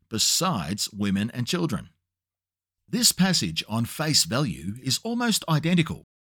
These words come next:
so much so that there have been suggestions that the writers of the Gospels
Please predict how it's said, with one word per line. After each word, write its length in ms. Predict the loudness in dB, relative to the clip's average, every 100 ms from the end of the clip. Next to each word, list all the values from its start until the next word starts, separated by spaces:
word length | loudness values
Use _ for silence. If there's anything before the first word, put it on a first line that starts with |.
| _ _
so 300 | 2 4 4
much 260 | 2 2 4
so 280 | 4 4 4
that 180 | 2
there 160 | 0 -2
have 140 | -2
been 180 | 0 2
suggestions 720 | 2 0 0 0 0 -2 -4 -6
that 140 | -6
the 120 | -4
writers 480 | -4 -2 2 4 4
of 100 | 2
the 80 | 0
Gospels 640 | -2 0 0 0 0 0